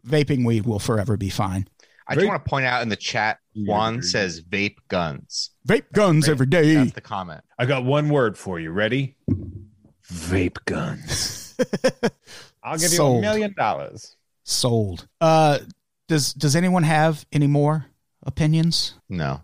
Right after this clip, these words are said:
Speaker 1: No?
Speaker 2: Let's answer some stupid questions.
Speaker 1: I, I have one more, and it's just that Obama was just an okay president. Now, please take into consideration, best president in my entire lifetime. But here's the thing.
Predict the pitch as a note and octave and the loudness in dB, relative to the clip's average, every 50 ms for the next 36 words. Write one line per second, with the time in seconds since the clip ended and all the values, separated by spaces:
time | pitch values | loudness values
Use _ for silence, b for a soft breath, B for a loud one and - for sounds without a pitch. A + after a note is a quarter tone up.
0 | _ _ - A#2 B2 B2 B2+ D3 D#3+ - F2 - D#2+ D#2 - - - - - - | _ _ -2 0 2 2 2 2 0 -2 -8 -12 -12 -12 -10 -12 -14 -14 -14 -16
1 | D#2+ - - - - D#2 - D2 C#3+ - - C#2 - - - - C#2 D2+ - - | -18 -18 -18 -16 -16 -16 -16 -16 -16 -14 -14 -14 -14 -16 -16 -18 -18 -18 -20 -20
2 | _ _ _ - - F3 G3+ - _ - A3 A#3+ B3+ B3 F#3 D#3 D#3 D#3+ E3 D#3+ | _ _ _ -2 0 0 0 0 _ 0 2 4 4 4 4 4 4 4 4 4
3 | C#3+ C3+ C3 A#2+ A#2+ G#2 - C3+ C#3+ C#3+ C#3+ C#3 - - - - D#3 C3 - - | 4 4 2 2 0 -2 0 2 2 2 2 2 -2 -2 0 0 0 0 0 0
4 | D3+ C3 - C#3 D3 C3+ B2 D3 D3 C#3+ C#3+ C#3+ C3+ B2+ B2 A#2 - - C3 A#2+ | 0 0 0 0 0 2 2 4 4 4 4 4 2 2 0 0 0 0 0 -2
5 | - - C3 B2 A#2+ A2 - - B2 G#2 G#2 - - C3 A2+ G2+ F#2 A2 - E2 | 0 0 2 2 2 0 0 0 -2 -2 -2 -2 0 0 0 0 0 -2 -4 -6
6 | - _ _ _ - F#3 E3+ E3+ E3+ E3 E3 D#3+ D3+ - - _ _ - - F3+ | -12 _ _ _ -2 0 2 4 4 6 4 4 2 0 -4 _ _ -2 2 4
7 | F3 F#3+ - - G#3+ G3 F#3 - G3+ F#3 F#3+ F#3 F3+ F3 E3+ - - F#3+ E3 C#3 | 4 4 4 2 2 2 2 2 2 2 4 4 4 4 2 2 0 0 0 2
8 | - - D#3 D#3+ E3 F3+ F#3 E3+ - - C3+ A2+ G#2+ - _ _ _ _ _ _ | 2 2 4 4 4 4 4 2 2 2 0 0 -2 -6 _ _ _ _ _ _
9 | _ A2+ - E3+ F3 - - - F3 D#3+ D#3 C#3+ C#3 C#3 C#3 B2+ B2 - _ _ | _ -2 0 0 0 0 0 2 4 4 4 4 4 2 2 0 0 -4 _ _
10 | _ - D3 C#3+ C#3 C3+ B2+ B2 B2 - D3 C3 B2 A#2+ A#2+ A#2 A2 G#2+ - - | _ 0 2 4 4 4 4 2 2 2 2 2 4 4 2 2 0 -2 -2 -2
11 | - A2+ F#2 E2 E2+ - - _ _ D#3 D#3 C#3+ D#3+ F3 E3 D#3 - D3+ C3+ - | -4 -4 -4 -6 -10 -16 -20 _ _ -2 0 2 2 2 2 2 0 -2 -2 0
12 | D3 B2 G#2+ G2 G2 | 0 0 0 -4 -8